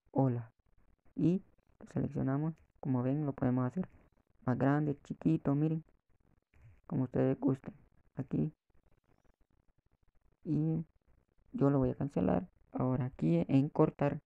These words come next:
aquí sale una tijera, le damos ahí y se nos va a cortar la imagen. Miren, eh, se corta la imagen o se divide, se corta y se divide. Entonces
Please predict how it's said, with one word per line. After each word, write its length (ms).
aquí 200
sale 200
una 140
tijera, 420
le 100
damos 320
ahí 300
y 320
se 100
nos 120
va 100
a 40
cortar 320
la 80
imagen. 400
Miren, 280
eh, 420
se 160
corta 320
la 80
imagen 240
o 120
se 180
divide, 420
se 100
corta 400
y 80
se 200
divide. 380
Entonces 500